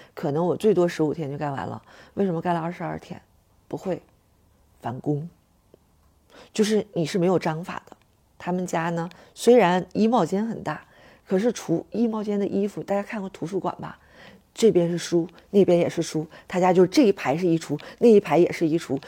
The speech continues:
就是衣橱跟衣橱之间可能只有个八九十厘米的一个通道，没有地方再去让你清空分类。就比如现在我们这个场地，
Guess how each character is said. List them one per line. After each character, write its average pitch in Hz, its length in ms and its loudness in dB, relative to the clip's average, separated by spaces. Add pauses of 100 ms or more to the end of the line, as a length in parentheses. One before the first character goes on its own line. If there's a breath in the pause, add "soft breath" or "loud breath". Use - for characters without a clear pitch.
(120)
就 214 120 2
是 202 60 6
衣 247 140 4
橱 190 160 0
跟 185 160 4
衣 196 80 2
橱 180 160 -2
之 165 160 -4
间 175 220 2
可 156 140 -4
能 151 120 -2
只 151 140 0
有 165 160 4
个 156 100 -4
八 156 160 -2
九 151 160 -2
十 151 220 -4
厘 143 160 -2
米 151 260 -6 (300 soft breath)
的 139 120 0
一 147 140 4
个 156 180 2 (260)
通 175 200 -4
道， 220 280 0 (580 loud breath)
没 180 280 6
有 233 120 6
地 247 220 0
方 196 240 -6
再 196 160 2
去 190 240 2
让 190 200 0
你 156 280 -8
清 190 200 -4
空 180 300 -4
分 190 300 4
类。 208 200 4 (240 loud breath)
就 190 140 6
比 175 140 6
如 151 100 8
现 180 140 2
在 170 80 2
我 160 160 0
们 - 180 -8
这 135 100 0
个 151 80 4
场 107 300 -8
地， 165 220 2